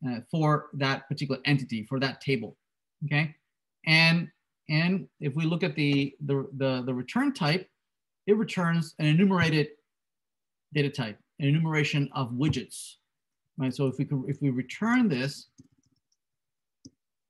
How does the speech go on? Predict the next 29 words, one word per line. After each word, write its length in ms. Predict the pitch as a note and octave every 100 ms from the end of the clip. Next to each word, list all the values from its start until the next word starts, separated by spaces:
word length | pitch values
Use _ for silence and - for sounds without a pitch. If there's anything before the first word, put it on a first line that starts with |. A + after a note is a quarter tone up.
| G3+ D#3+
okay, 300 | D3+ D3+ D#3+
notice 320 | D#3+ E3+ F3
that 100 | E3
it's 80 | C#3+
gonna 140 | D#3
complain. 680 | D3 C3+ - F#3+ E3 C#3+ C#3 -
If 80 | C#3
you 100 | C3+
hover 380 | - A3+ G#3+ -
over 240 | G#3 E3
it, 60 | C3
you'll 120 | C#3+
see 300 | - F3 F3
that 320 | D#3+ D3 C#3+ - _ _ _ -
it 160 | D3
says 340 | - D3+ C#3 B2+
that, 300 | C#3 C3 - _ _ _ _ G3+
that 320 | C#3+ C3+ C3
this 280 | D3 D3+ D3
find 360 | - G3+ D4+ B3+
all 340 | D#3 D3+ D#3
retrieves 840 | D#3 D3+ - G3+ G3+ E3+ D3 D3 -
or 200 | - C#3+
returns 680 | C3+ C3 - C4 G#3+ D3 C#3+
an 180 | C#3+ C3+ -
iterable 600 | A#3 G#3 D3 C#3 C#3+ -
of 100 | C3+
widgets, 540 | B2 F#3 C#3+ G#2 - - -
meaning 420 | D#3 D#3+ D3+ D3